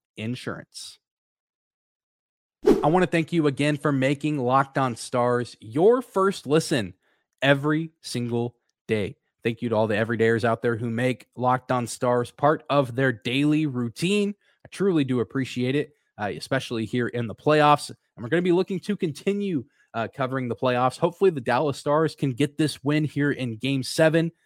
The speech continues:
and hopefully they can advance to the Western Conference Finals, where the Vegas Golden Knights will be waiting. I'm, the twenty seconds left, Vegas just scored empty net. Uh, as I'm recording this, five two V G K get the win. So the Golden Knights will be awaiting the winner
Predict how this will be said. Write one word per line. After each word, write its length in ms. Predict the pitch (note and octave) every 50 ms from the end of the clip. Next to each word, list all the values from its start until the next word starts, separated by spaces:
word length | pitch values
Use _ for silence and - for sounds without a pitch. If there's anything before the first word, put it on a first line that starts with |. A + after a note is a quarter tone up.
| _ _ _ _
and 80 | A2+
hopefully 260 | G#2+ A2+ G2+ A#2+ B2 A2
they 100 | A2+ -
can 180 | - B2 A2+
advance 380 | G#2+ G2+ G2+ A2+ A#2 A#2 F#2+ -
to 80 | B2+
the 60 | A2+ A2
Western 320 | A#2 A#2 A#2+ - - E2
Conference 360 | - A#2 A#2 G#2+ G#2 G#2 - -
Finals, 460 | - D#3 D#3 D#3 D#3 D#3 D3 - - _ _ _ _ _ _
where 360 | - B2+ C3 C3+ C3+ C3+ C3 _ _ _ _ _ _ _ _ _ _ _ _
the 80 | A#2+ A2
Vegas 260 | D3 F3 F3 E3+ -
Golden 240 | F3+ F#3 F3 E3+ E3
Knights 420 | F3 F3+ C#3+ - - - - - - _
will 80 | B2 C3
be 100 | C#3 C3+
waiting. 340 | A#2+ C3+ D3+ D3+ B2 G2 F#2+
I'm, 200 | G2+ G2+ G2 - _ _ _ _ -
the 160 | G#2+ A2+ G2 - -
twenty 300 | - - C#3+ D#3+ E3 D3
seconds 360 | - D#3+ D3+ - C#3+ A#2+ -
left, 220 | D3 D3 C#3+ -
Vegas 300 | - B2 B2+ C3 C3+ C3
just 180 | - D3 C3+ -
scored 240 | - - C#3 C3+ B2
empty 280 | - C#3+ C#3 C#3 C3+ C3
net. 240 | C#3 E3+ F#3+ - - _ _ _ _ _ _
Uh, 60 | G#2+ A2+
as 260 | G#2 A2 B2+ C3 B2+
I'm 220 | C#3 C3+ C3+ A#2+
recording 400 | A2+ G#2+ - - D#3 D#3 D3+ D3
this, 200 | D3 D3 C#3 -
five 360 | - - C#3 D3+ E3 D#3 C#3
two 300 | - - D#3 D3 D3 D3
V 200 | C3+ C3 C#3 D3
G 180 | B2+ B2+ C3+ B2+
K 220 | - - C3+ C3+
get 220 | C3 A#2+ C3 C3 -
the 80 | A2+
win. 340 | G#2+ A2 A#2+ B2+ B2+ B2 B2 - _ _ _ _ _
So 120 | - G#2
the 60 | G2+
Golden 260 | G2+ A#2+ B2+ C3+ C#3 B2+
Knights 260 | C3 C3+ C3 - -
will 80 | C3
be 120 | B2 C3 C3
awaiting 420 | B2+ B2 C3 D3+ E3+ E3+ D#3+ C3+
the 80 | A2+ G#2+
winner 460 | A#2 D3 D3 D3 D3 D3 C#3 -